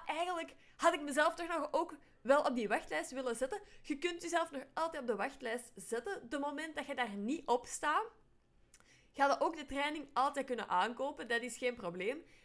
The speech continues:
Maar dan krijg je geen korting. Dus op het moment dat je op die wachtlijst staat, dan word je als eerste op de hoogte gehouden en krijg je een grote korting. Dus, als je nu nog twijfelt, zet u daarop.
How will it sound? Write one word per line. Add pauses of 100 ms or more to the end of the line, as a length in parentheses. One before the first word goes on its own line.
(120)
Maar
dan
krijg
je
geen
korting.
Dus
op
het
moment
dat
je
op
die
wachtlijst
staat, (200)
dan
word
je
als (100)
eerste
op
de
hoogte
gehouden
en
krijg
je
een
grote
korting. (220)
Dus, (340)
als
je
nu
nog
twijfelt,
zet
u
daarop.